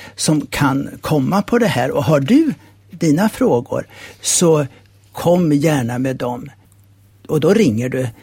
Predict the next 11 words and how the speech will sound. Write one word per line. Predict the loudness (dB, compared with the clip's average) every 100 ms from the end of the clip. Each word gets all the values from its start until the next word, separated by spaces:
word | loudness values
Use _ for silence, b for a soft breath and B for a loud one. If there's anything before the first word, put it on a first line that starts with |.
| B
som | -6 0 0
vanligt | 2 0 0 0 0 -6 -8
till | -2 0 0
Radio | 0 0 2 2 0
Adventkyrkan | 0 0 -2 -4 -4 -4 -4 -2
här | -2 -4 -6 -10 B B -4
på | -2 -2
telefonnummer | -2 -2 -2 0 -2 0 -2 -4 -4
noll | -2 0 0 -2
tre | -6 -2 -2 -2
ett, | -6 -6 -8 -14